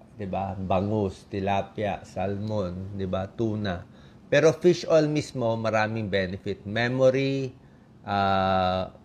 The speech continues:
healthy skin, hair, hair growth. Oh, ayan po. So, maganda siya. Antioxidant siya. Ito po, kain tayo naman. Ito naman yung mga pagkain may tulong sa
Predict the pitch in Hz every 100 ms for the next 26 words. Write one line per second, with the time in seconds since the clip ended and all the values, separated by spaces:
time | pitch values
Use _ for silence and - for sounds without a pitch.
0 | - - 123 123 139 131 - - 139 139
1 | 139 131 - - - 127 131 127 - -
2 | 147 147 131 131 151 139 127 107 - 104
3 | 98 101 - - - - - - - -
4 | - - - - - - - - - -
5 | - - - 131 135 131 135 127 131 113
6 | 104 113 87 80 - 120 110 117 117 104
7 | - - 92 87 92 - 90 - 117 113
8 | 135 127 - - - - - 127 131 135
9 | 131 143 143 135 139 160 202 202 185 170
10 | 165 165 - 156 135 151 147 143 139 135
11 | 135 - 151 147 139 139 131 - 120 117
12 | 117 110